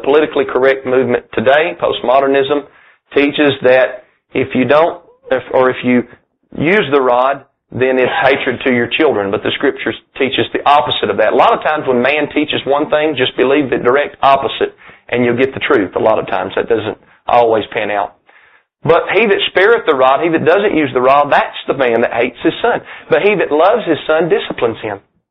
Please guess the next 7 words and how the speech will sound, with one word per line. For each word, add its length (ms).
in 160
due 140
times, 400
the 80
proverb 360
says. 180
And 260